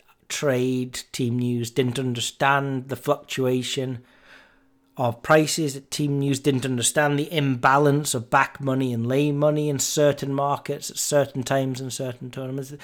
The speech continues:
These people were just turning up and saying, um, "Of course you can't, it's impossible." So it, one of various arguments was used, okay?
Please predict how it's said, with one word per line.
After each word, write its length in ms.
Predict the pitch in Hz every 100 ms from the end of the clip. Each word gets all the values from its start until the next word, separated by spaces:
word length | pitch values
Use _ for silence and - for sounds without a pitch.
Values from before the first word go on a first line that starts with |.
| - - -
These 200 | 208 220
people 240 | 247 220
were 120 | 226
just 200 | 175 160
turning 320 | - 165 156
up 200 | 127 120
and 120 | 131 123
saying, 440 | - 135 131 131
um, 400 | 131 127 127 120 - _ _ _ -
"Of 100 | -
course 300 | - 131 117
you 60 |
can't, 220 | 107 104 101
it's 120 | 113
impossible." 600 | 117 123 113 110 98 - -
So 320 | - - 135 110 - - -
it, 200 | 147 -
one 180 | 151 170
of 80 |
various 500 | 151 160 185 185 170
arguments 800 | 160 151 147 139 117 107 107 -
was 180 | 117 104
used, 460 | 110 95 85 - -
okay? 360 | 123 127 170 -